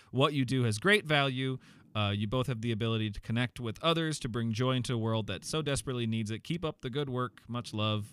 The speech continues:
Luke. Uh, do you remember that show for the Dubuque County <laughs> Cattlemen's Association?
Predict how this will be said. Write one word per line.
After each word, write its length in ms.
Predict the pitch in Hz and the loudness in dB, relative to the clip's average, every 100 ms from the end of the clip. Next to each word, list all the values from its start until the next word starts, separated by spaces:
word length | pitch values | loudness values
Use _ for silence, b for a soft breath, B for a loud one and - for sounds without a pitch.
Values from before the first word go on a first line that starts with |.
| - 104 | -14 -8
Luke. 340 | 104 - - b b b b b - | -8 -8 -20 b b b b b -4
Uh, 280 | 101 98 95 _ - | 0 0 -2 _ -6
do 80 | 127 | 0
you 140 | 139 190 | 2 4
remember 560 | 185 214 233 139 98 | 4 4 4 2 0
that 360 | 104 113 117 117 - - | -2 0 0 -2 -12 -12
show 460 | - 165 175 123 98 | -4 0 2 2 0
for 160 | 117 | 0
the 100 | 113 | 0
Dubuque 400 | 107 104 117 151 | 0 -2 -2 -2
County 280 | - 127 123 | 0 2 2
<laughs> 60 | - | 2
Cattlemen's 540 | - 143 151 196 113 | 4 4 2 2 -2
Association? 880 | 110 113 90 - - 95 - - 113 | -4 -4 -4 -6 -6 -6 -6 -6 -8